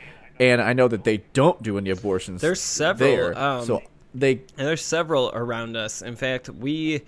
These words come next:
Speaker 2: um, when we first got pregnant, um,
Speaker 1: Did
Speaker 2: we didn't know.
Speaker 1: Did they do prenatal care?
Speaker 2: They do prenatal care. They didn't do,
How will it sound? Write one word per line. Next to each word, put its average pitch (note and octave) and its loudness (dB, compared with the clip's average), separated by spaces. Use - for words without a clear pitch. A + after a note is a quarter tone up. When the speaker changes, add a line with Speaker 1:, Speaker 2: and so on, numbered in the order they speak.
Speaker 2:
um, A2+ -4
when A#2+ -8
we C3+ -4
first - -8
got A2+ -6
pregnant, A#2+ -6
um, A2+ -8
Speaker 1:
Did A#2+ -6
Speaker 2:
we B2 -6
didn't A2 -4
know. G#2+ -4
Speaker 1:
Did B2 2
they B2+ 4
do C#3 4
prenatal C#3 2
care? D3 2
Speaker 2:
They D3 0
do D#3+ -2
prenatal D3+ -2
care. A#2 -6
They B2 -8
didn't C3+ -8
do, B2+ -6